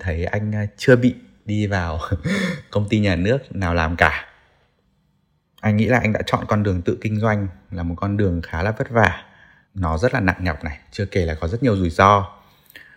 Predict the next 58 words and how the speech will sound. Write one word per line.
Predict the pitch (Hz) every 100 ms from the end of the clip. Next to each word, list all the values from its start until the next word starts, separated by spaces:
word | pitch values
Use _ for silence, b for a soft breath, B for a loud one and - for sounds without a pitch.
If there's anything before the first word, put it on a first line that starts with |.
| B B B _
Ờ, | - - - 92 87 85 85
thực | - 98
ra |
đi | 131 127
làm | 113 92
công | 113 117
ăn | 117
lương | 123 120
ở | 110
nhà | 80 85
nước | 98 143
thì | 117
cũng | 80
vất | 143 147
vả | 104 87
thôi, | 123 123 120
nhưng | 117 117 113
mà | 95 90 -
đâu | 110 113
đấy | 98 85 95 127 -
thì | 113
mình | 92 85
vẫn | 87 110
có | 104
thời | 113
gian | 110 110
nghỉ | 101 90
ngơi. | 101 113 113 117 - b b b b _
Mình | 92 92
không | 87 113
phải | 104 85
là | 85
người | 85 85
chịu | -
trách | 123
nhiệm | 127 -
tất | - -
cả. | 110 78 80 - -
Đương | - 135
nhiên | 135
là | 113
mình | 90
vẫn, | 87 117
vẫn | - 147
có | 147 92 92
tinh | 127
thần | 117
trách | 107 135
nhiệm | 135 -
đối | - 92
với | 95
công | 92 123
việc | 107
của | 92
mình | 95
được | 92
giao | 107 113
cho. | 123 123 113